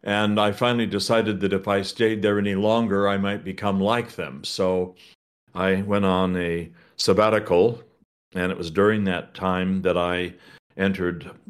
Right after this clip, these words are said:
Holy Virgin Joy of All Husaro Cathedral for the first time in San Francisco, uh, and attended a divine liturgy with the then Archbishop Anthony serving. And, uh, I was so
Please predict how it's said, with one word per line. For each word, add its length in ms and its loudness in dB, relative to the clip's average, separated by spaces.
Holy 280 2
Virgin 760 0
Joy 220 4
of 100 2
All 200 4
Husaro 560 2
Cathedral 520 -2
for 140 -12
the 140 -10
first 340 -10
time 360 -12
in 100 -14
San 240 -4
Francisco, 880 -4
uh, 260 -6
and 200 -2
attended 480 0
a 80 2
divine 440 2
liturgy 540 0
with 240 -4
the 80 -6
then 500 0
Archbishop 580 -2
Anthony 760 -2
serving. 680 0
And, 480 2
uh, 400 4
I 180 2
was 260 2
so 380 4